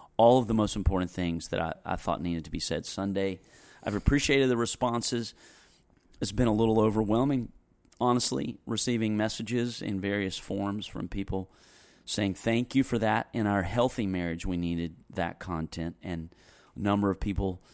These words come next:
revealing the, uh, a, a really dire state in their marriage that, um,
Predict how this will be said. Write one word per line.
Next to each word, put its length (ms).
revealing 680
the, 300
uh, 260
a, 220
a 80
really 260
dire 320
state 400
in 100
their 120
marriage 580
that, 240
um, 480